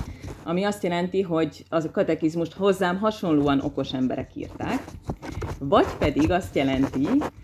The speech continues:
hogy az ember, hogyha halad ezen a, ezen az úton, akkor a, az egyháznak az egyetemes tapasztalatai ugyanazok.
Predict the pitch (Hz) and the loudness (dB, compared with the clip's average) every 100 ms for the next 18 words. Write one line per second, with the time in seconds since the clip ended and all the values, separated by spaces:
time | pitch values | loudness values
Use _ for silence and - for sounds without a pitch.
0 | 170 - 175 180 208 226 214 170 175 165 | -8 0 2 2 2 2 2 2 2 -2
1 | 196 165 180 202 170 156 160 156 147 143 | 0 0 2 4 4 2 2 2 4 2
2 | - - 147 156 147 147 180 185 196 196 | -2 -6 -2 2 2 2 -2 -2 0 0
3 | 214 214 - 170 - 170 160 156 156 - | 0 -2 -2 -4 0 0 2 2 2 -2
4 | 160 - 196 - 208 175 180 160 151 - | -6 -2 0 0 -2 -2 -2 -2 -4 -2
5 | 185 180 165 156 143 143 - - - - | 0 0 2 2 2 2 -4 -14 -20 -20
6 | - - 202 202 202 - 190 190 190 175 | -8 0 2 4 2 0 0 0 2 2
7 | 175 156 - 208 175 139 127 131 123 - | 2 -2 -4 -2 2 4 2 0 -6 -8